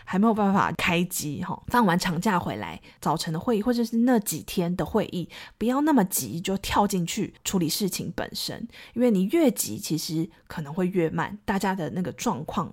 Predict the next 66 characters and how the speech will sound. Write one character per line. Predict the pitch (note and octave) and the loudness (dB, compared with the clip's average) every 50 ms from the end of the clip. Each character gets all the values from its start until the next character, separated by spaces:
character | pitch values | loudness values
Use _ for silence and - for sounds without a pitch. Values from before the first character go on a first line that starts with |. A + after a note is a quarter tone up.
| F#3+ | -10
可 | - - F3 | -12 -12 -10
能 | - | -8
还 | - F3+ | -4 0
没 | E3+ G3+ | 2 2
有 | A3 - | 2 2
办 | - F3+ | 0 -4
法 | F3 - - | -6 -8 -10
调 | - - - - C3+ F3+ | -12 -12 -10 -6 -4 -4
平 | G#3 - - - - - | -4 -4 -6 -8 -10 -10
好， | F3 - - - - - - - - - - - - | -10 -10 -10 -10 -12 -12 -18 -20 -18 -16 -16 -16 -12
所 | - - A3+ | -4 0 2
以 | A3+ | 2
你 | G#3 F#3 | 2 2
可 | D#3+ - A#3+ | 2 2 0
以 | A#3+ | 0
花 | A#3 - - - E4+ D#4+ - | 0 0 -2 0 0 0 0
一 | - E4 | 0 2
点 | D#4 C4+ G#3 | 2 4 4
点 | G3 C#3 | 2 2
时 | F3 - - B2 C3+ | -2 -4 -4 -4 -6
间 | C#3 - F#3 G3+ - | -6 -4 -4 -4 -2
和 | F#3+ G#3+ F#3 | -2 -2 -2
其 | F#3 - D#3+ | -2 -2 -2
他 | E3+ F3+ - | -2 -2 -2
人 | F3 D#3+ A2+ G3+ | -2 -4 -6 -8
重 | G3 - - - - G3+ | -8 -10 -10 -10 -8 -8
新 | - - - E3+ E3+ E3 | -6 -4 -4 -4 -4 -2
连 | E3+ D#3+ - - F3+ G3 - | -4 -4 -4 -4 -6 -8 -8
接。 | - - - - G#3 - - - - - - - - - - | -8 -10 -10 -12 -14 -16 -16 -18 -18 -18 -18 -18 -18 -8 -4
那 | E4+ | 2
要 | D#4+ E4 | 4 4
怎 | D#4+ - A#3 | 4 6 4
么 | F#3 F3+ F#3 | 4 4 2
做 | - - D4 C#4+ B3+ A3 | 0 0 0 2 4 4
呢？ | G3+ F#3 F3 D#3 D#3 F3+ | 4 2 2 0 -2 -4
就 | - E3+ | -6 -6
是 | F3+ - A3 | -4 -2 -2
我 | G3+ F#3+ | -2 -2
们， | F3 E3+ A2 F2+ - G3+ - - - - - - | -2 -4 -6 -6 -8 -8 -10 -12 -16 -20 -20 -16
呃， | E3+ E3+ | -14 -12
每 | E3+ D3 E3 | -6 -4 -2
一 | G#3+ | -2
次 | - - D#4+ D4+ - - _ _ - | 0 2 2 0 0 -2 _ _ -6
开 | - - G3+ A#3 | -2 0 2 2
始 | - - - | 2 0 0
都 | E3+ F#3 | 0 2
会 | F#3 A#3+ A3+ | 2 4 4
有 | F#3 D3+ F2 | 2 2 0
那 | - F3+ | -2 -4
个 | F3+ - | -4 -4
check-in | - - - G3+ G3 - D4 B3+ F#3+ | -4 -4 -4 -4 -4 -2 0 0 0
的 | F3+ A#2 C#3 | 0 -2 -4
提 | - - - - - | -6 -8 -10 -10 -4
问， | - G3 G3+ - - - - - - - - - | -2 0 0 0 -2 -8 -16 -16 -16 -16 -8 -6
那 | A3+ G#3+ | -4 -2
它 | - - C4 - | 0 0 0 0
常 | - G#3 F#3 G3+ | 0 0 0 2
常 | G#3+ F#3 G3 | 0 0 -2
是 | - G3+ G3 | -2 -2 -2
放 | - F3+ F#3 F#3 | 0 0 0 0
在 | F#3+ F#3 | 0 -2
我 | C#3+ E2 | -4 -4
们 | E2+ | -6
的 | - F#3 | -8 -8
会 | - - - B3+ F#3+ - - | -2 0 0 0 0 0 -2
议 | - G#3+ F3 - | -2 -2 -2 -2